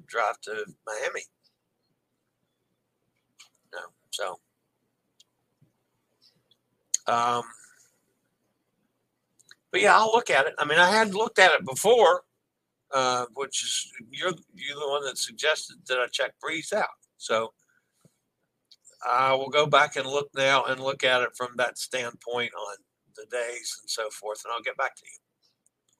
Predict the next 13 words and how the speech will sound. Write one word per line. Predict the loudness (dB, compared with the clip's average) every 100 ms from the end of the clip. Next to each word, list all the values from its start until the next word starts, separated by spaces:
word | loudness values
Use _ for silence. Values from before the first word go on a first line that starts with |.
| _ _ _ _ -8
I | -2
saw | 4 6 6
a | 4
reply | 0 2 2 2
from | -2 -6
Dennis | -4 -2 -4 -8
in | -12
the | -6
comments | 0 0 0 -4 -6 -4
made | -2 -2 -4 -8 _ _ _ -6
on | -6 -6
the | -6
catch-up. | -2 0 2 0 0